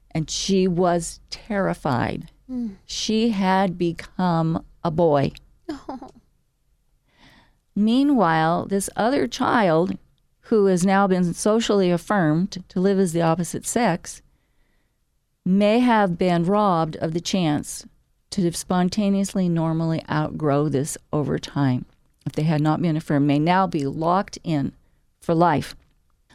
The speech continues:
Speaker 1: Now, this, when a child gets locked in at any point, and once they are, once they are affirmed to live as the opposite sex, the rate of, I mean, it does have a, it, there is a high rate of being locked in. Where this leads is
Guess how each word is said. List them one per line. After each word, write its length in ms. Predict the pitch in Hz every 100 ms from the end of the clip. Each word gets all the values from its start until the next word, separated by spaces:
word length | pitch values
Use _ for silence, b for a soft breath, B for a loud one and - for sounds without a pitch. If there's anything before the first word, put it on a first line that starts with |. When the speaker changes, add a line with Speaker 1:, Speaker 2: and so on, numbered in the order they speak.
| b -
Speaker 1:
Now, 220 | 208 202
this, 440 | - 220 285 - - - - - - _ -
when 160 | 226
a 80 | 262
child 340 | - 247 269
gets 220 | 233 - 214
locked 380 | 196 190 -
in 340 | - 175 151 - -
at 220 | 160 -
any 340 | 160 202 196 180
point, 520 | - 175 117 - - -
and 180 | 175
once 280 | 190 247 269
they 180 | 214 196
are, 260 | 165 165 -
once 240 | 175 226 -
they 80 |
are 120 | 214 190
affirmed 340 | 180 165 156
to 80 | 170
live 160 | 165
as 80 | 156
the 60 | 160
opposite 340 | 147 165 -
sex, 340 | - 151 139 -
the 180 | 165
rate 460 | 156 175 202 196 - -
of, 300 | 165 151 - - _ _
I 60 | -
mean, 240 | 160 156 - - - -
it 160 | 135 147
does 260 | 190 175
have 240 | 202 170 151
a, 280 | 143 - 156
it, 260 | - -
there 160 | 165 147
is 160 | 147
a 80 | 160
high 380 | 165 - 175 151
rate 360 | 135 - - - _ _ _
of 160 | 151 131
being 200 | 151 139
locked 300 | 123 127 -
in. 220 | 85 - - _ _ _ _ _ _
Where 280 | 180 208 226
this 260 | 269 269 214
leads 420 | 196 170 170 -
is 460 | 165 147 151 160